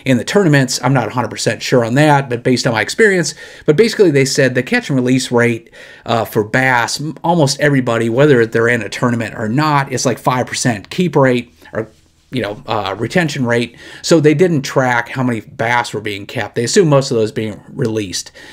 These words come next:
Now the crappie, a little bit different. Those are black crappie, and there's a protective limit down there, a ten inch limit, which is, from what they said in the study, sounds like that's higher than most, uh,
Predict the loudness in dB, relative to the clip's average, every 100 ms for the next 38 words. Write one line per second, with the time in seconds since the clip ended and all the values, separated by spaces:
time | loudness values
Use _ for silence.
0 | 0 2 2 2 0 0 -2 -2 -2 -6
1 | -16 -6 2 4 4 2 2 0 0 0
2 | 0 0 -2 0 -2 0 -2 -4 -2 2
3 | 2 0 -6 -6 -4 0 0 0 2 2
4 | 2 2 0 -2 -2 -2 -2 -2 -8 -8
5 | -4 0 2 2 0 -4 2 2 2 -4
6 | -6 -2 0 0 -2 -4 -8 -12 _ 2
7 | 2 2 2 2 0 -2 0 0 0 0
8 | 2 2 0 -2 -4 -2 0 2 2 0
9 | -6 -20 -20 -2 -2 2 4 4 2 0
10 | 0 0 -4